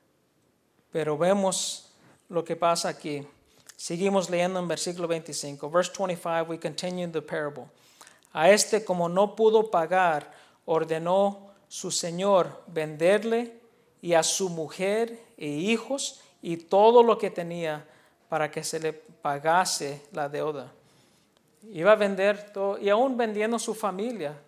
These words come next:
no iba a pagar esa deuda. Pero el rey tenía todo el derecho de hacerlo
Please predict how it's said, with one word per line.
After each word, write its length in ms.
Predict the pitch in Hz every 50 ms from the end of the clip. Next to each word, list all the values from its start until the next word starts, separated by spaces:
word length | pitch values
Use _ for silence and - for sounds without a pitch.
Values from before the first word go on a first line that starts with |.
| _ -
no 300 | 175 180 202 220 226 233
iba 180 | 240 247 247
a 80 | 226 240
pagar 360 | 190 170 160 170 175 180 185
esa 260 | 190 190 - 180 165
deuda. 460 | 156 165 180 220 226 190 139 127 139 - _ _ _ _ _ _ _ _ _
Pero 200 | - 165 160 170 165
el 60 | 156
rey 500 | 151 170 175 190 202 196 202 - - _ _
tenía 360 | - 147 151 170 180 180 180
todo 200 | 180 180 185 196
el 100 | 196 190
derecho 420 | 180 180 170 175 180 175 - 208
de 100 | 185 170
hacerlo 500 | 165 165 - - 208 220 214 160 135 143